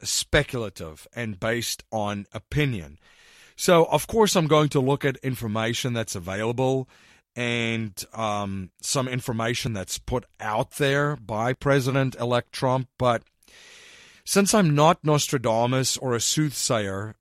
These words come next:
um, this will contain a huge element of speculation and opinion, and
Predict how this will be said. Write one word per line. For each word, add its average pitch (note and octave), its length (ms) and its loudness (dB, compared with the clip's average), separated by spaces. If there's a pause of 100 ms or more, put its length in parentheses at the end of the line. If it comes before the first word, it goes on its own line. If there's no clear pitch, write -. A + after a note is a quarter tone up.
um, G2 580 -6
this C#3 300 0
will D3 140 2
contain C#3 580 0 (100)
a C3+ 140 -2 (160)
huge D#3+ 500 0
element C3+ 480 0
of A#2 200 -2
speculation A2+ 880 -4
and A2+ 260 -4
opinion, C3+ 580 -2 (460)
and B2+ 440 -2